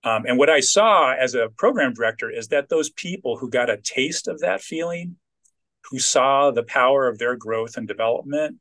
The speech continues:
on the community, um, it was much easier for those people to move forward through the challenges of residency with a smile on their face and looking forward to coming to work each day,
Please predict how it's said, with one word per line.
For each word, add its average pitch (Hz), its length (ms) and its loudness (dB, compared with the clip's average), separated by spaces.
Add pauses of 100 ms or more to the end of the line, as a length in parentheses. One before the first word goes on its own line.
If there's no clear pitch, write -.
on 110 260 -2
the 101 80 -10
community, 123 580 -6 (520)
um, 117 460 -2 (240)
it - 80 0
was 120 200 -2
much 175 280 0
easier 143 380 -4
for 127 120 -2
those 123 220 -4
people 127 320 -8
to 117 140 -8
move 117 280 -2
forward 127 640 0
through 117 340 -6
the 107 80 -4
challenges 117 720 -2
of 95 140 -10
residency 110 760 -4 (440)
with 113 140 -4
a 104 80 0
smile 123 380 2
on 123 120 2
their 113 140 -2
face 107 560 -4 (340)
and 110 120 -4
looking 117 320 -4
forward 110 320 0
to 110 60 -4
coming 110 300 -6
to 104 80 -4
work 107 360 -4
each - 200 -6
day, 104 300 -10